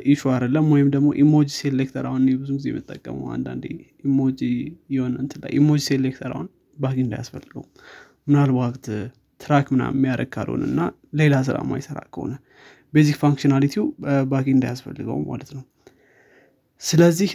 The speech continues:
እም፣ ባክ ኤንድ የሚያስፈልጋቸውና የማያስፈልጋቸው ሊኖሩ ይችላሉ። እ፣ ግን ያለ ፍሮንት ኤንድ ዌብ አፕሊኬሽን ዌብ አፕሊኬሽን መባል አይችልም። ስለዚህ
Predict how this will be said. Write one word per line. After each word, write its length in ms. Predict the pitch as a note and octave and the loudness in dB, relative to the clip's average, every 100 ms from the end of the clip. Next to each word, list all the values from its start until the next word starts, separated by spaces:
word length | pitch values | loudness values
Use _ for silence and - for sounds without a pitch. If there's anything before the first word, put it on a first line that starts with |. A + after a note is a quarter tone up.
| - | -4
እም፣ 300 | D#3+ D#3+ D#3 C#3+ C3+ - _ _ _ _ _ _ _ - | 0 4 4 4 0 -8 _ _ _ _ _ _ _ -6
ባክ 260 | D#3 D#3+ D#3 | 4 4 6
ኤንድ 160 | F#3 E3 | 6 8
የሚያስፈልጋቸውና 840 | D3+ D3+ D#3 D#3 D3 D3 C#3+ F3 | 8 6 4 2 4 2 0 0
የማያስፈልጋቸው 760 | G#3+ D#3 D3 D3 C3+ C3 C3 D3 | 2 2 2 -2 0 0 0 0
ሊኖሩ 280 | C#3+ C#3+ D3 | 2 4 2
ይችላሉ። 360 | D3+ A#2+ G#2 F#2+ - - | 0 -4 -4 -6 -14 -10
እ፣ 120 | - C#3 C#3+ C#3+ | -2 2 4 4
ግን 200 | D3+ G#3 | 6 6
ያለ 220 | D#3+ D#3 D#3+ | 6 4 2
ፍሮንት 320 | - D#3+ D#3 | 2 2 4
ኤንድ 160 | F3+ D#3 | 2 4
ዌብ 220 | C#3+ C#3+ | 4 4
አፕሊኬሽን 500 | C#3+ C#3+ - D3+ G3+ F3+ | 2 -2 -4 -4 -2 0
ዌብ 160 | C#3+ C3+ | 2 0
አፕሊኬሽን 400 | B2+ - C3+ C3 | -2 -8 0 2
መባል 320 | B2+ D3 B2 | 0 -2 -4
አይችልም። 340 | A2+ - D3 | -4 -8 -14
ስለዚህ 420 | C3+ A#2+ B2 - | -12 -8 -8 -6